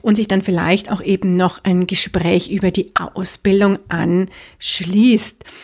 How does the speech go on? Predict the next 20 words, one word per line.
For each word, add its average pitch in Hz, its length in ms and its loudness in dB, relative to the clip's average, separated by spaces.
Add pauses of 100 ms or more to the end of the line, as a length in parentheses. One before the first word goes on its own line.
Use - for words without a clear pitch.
(1080)
Und 220 140 2
das 190 140 -2
ist - 200 -4
durchaus 214 360 -2
sehr 196 180 0
positiv 294 1040 0
und 226 320 0
ist - 180 -6
etwas, 208 460 -2
was 196 380 -2
der 190 100 2
jungen 202 160 2
Generation 190 1040 2
durchaus 208 460 0
gefällt, 254 520 0
so 202 120 -4
dieses 190 320 -2
jeder 202 340 2
kennt 180 460 -4
jeden 254 500 2